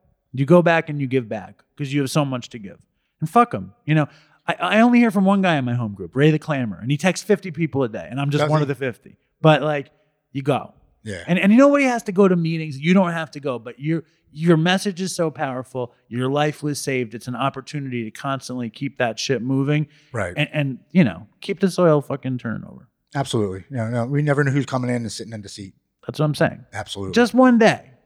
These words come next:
Speaker 1: You got your, you got your, 'cause Tim is a fucking fanatical dieter, exerciser, father, storyteller.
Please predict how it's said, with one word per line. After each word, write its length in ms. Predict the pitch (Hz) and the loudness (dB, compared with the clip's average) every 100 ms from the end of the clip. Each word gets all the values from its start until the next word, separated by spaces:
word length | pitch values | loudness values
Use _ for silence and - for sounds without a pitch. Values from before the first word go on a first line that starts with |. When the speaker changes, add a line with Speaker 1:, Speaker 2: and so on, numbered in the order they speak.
| _ _ _ | _ _ _
Speaker 1:
You 140 | - 185 | -4 2
got 160 | 196 | 4
your, 100 | 196 | 2
you 60 | 180 | 0
got 200 | 190 190 | 0 0
your, 140 | 180 170 _ _ - | -2 -10 _ _ -4
'cause 120 | 185 | -4
Tim 280 | - 254 220 | 0 0 0
is 120 | 175 | -4
a 40 | |
fucking 580 | 165 202 185 180 156 135 _ | 0 0 2 0 -4 -6 _
fanatical 1120 | - 180 170 185 180 185 175 - 156 139 - _ _ _ 123 | -6 0 2 4 2 0 -2 -2 -2 -2 -8 _ _ _ -2
dieter, 680 | 180 160 160 156 147 143 135 143 | 2 4 4 0 0 -2 -4 -6
exerciser, 840 | 151 - 151 - 147 139 120 135 | -8 -8 -10 -2 -2 -2 -4 -10
father, 760 | 123 - 151 143 135 135 123 - _ _ | -12 -6 -4 -2 -4 -6 -6 -10 _ _
storyteller. 1040 | - - 185 165 139 - 120 104 98 87 | -8 2 4 4 0 -6 -8 -8 -10 -12